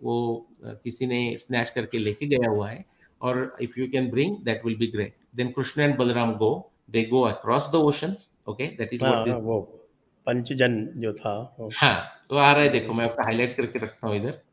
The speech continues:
Speaker 2: हाँ, ये
Speaker 1: या।
Speaker 2: लिखा है ना, ये पंचजन का। <laughs>
Speaker 1: हाँ,
Speaker 2: इसमें
Speaker 1: पंचजन का कथा है।
Speaker 2: "समुद्रस्तमुवाचेदं दैत्यः पंचजनो महान्, किम रूपेण तं बालं ग्रस्तवानिति माधव।"
Speaker 1: ये,
Speaker 2: उनको,
Speaker 1: या।
Speaker 2: अ, ग-,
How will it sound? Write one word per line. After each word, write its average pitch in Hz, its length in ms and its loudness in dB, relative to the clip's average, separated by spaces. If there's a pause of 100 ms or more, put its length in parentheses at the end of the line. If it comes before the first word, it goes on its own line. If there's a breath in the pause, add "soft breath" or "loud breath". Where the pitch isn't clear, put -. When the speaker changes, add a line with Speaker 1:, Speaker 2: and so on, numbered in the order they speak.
(400)
Speaker 2:
हाँ, 113 180 -4
ये 113 80 -4
Speaker 1:
या। 117 60 0
Speaker 2:
लिखा 127 320 2
है 117 80 0
ना, 143 60 -4
ये 139 160 -4
पंचजन 113 640 -4
का। 117 160 -4
<laughs> - 240 -4
Speaker 1:
हाँ, 151 680 6
Speaker 2:
इसमें 127 160 2
Speaker 1:
पंचजन 135 380 0
का 156 60 0
कथा 180 440 -4
है। - 60 -2
Speaker 2:
"समुद्रस्तमुवाचेदं 135 1700 4
दैत्यः 120 480 2
पंचजनो 120 680 0
महान्, 107 420 0 (640 soft breath)
किम 127 180 -4
रूपेण 117 500 -2
तं 107 360 -4
बालं 101 440 -2 (500)
ग्रस्तवानिति 107 1000 -2
माधव।" 95 480 -4 (380)
Speaker 1:
ये, 127 340 2
Speaker 2:
उनको, 127 180 -8 (420)
Speaker 1:
या। 104 120 -4
Speaker 2:
अ, - 240 -16 (100)
ग-, 117 580 -6